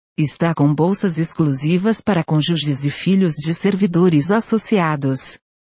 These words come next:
Os dependentes garantem descontos de até acento agudo cinquenta por cento.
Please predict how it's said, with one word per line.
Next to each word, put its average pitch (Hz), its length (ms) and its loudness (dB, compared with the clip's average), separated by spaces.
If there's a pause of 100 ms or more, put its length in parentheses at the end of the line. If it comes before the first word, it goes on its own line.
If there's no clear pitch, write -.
(220)
Os 151 140 0
dependentes 190 920 2
garantem 240 460 4
descontos 180 720 2
de 190 280 2
até 214 480 2
acento 175 520 0
agudo 156 360 0
cinquenta 175 560 2
por 226 220 2
cento. 143 540 0